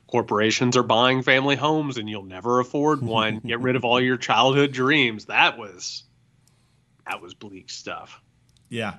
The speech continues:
Speaker 2: I mean, I told you before we recorded that, like, I gotta tell you, if I was on that campaign, I was a writer, I, I, I probably would have written that. That's exactly what I would have been like, "Rocket Mortgage, Barbie, like, perfect. Let's get, you know, she's gonna try and buy her house and she needs to find a mortgage company to help finance it." Like,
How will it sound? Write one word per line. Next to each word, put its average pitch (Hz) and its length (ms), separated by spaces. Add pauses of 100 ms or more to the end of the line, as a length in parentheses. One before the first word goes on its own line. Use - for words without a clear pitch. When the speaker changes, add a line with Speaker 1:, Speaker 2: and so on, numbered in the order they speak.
Speaker 2:
I 135 80
mean, 151 120
I 143 100
told 147 180
you 127 60
before 123 240
we 117 80
recorded 113 400
that, 104 160
like, 107 180
I 113 80
gotta 120 220
tell 120 160
you, 110 80
if 104 100
I 113 80
was 120 160
on 120 140
that 117 180
campaign, 117 540
I 107 60
was 104 100
a 104 40
writer, 110 320 (600)
I, - 60 (320)
I, 120 80
I - 20
probably 120 400
would 113 140
have 107 100
written 110 240
that. 90 220
That's 104 200
exactly 104 340
what 101 60
I 110 40
would 117 100
have 107 80
been 110 100
like, 107 140
"Rocket 143 240
Mortgage, 156 460
Barbie, 156 480
like, 123 260
perfect. 127 400
Let's 120 160
get, 131 240
you 123 80
know, 117 300
she's 120 180
gonna 120 140
try - 160
and 120 100
buy 131 140
her 127 80
house 131 240
and 117 100
she - 80
needs 123 220
to 110 60
find 120 200
a 107 60
mortgage 127 340
company 135 260
to 117 60
help 117 200
finance 131 420
it." 123 80
Like, 110 160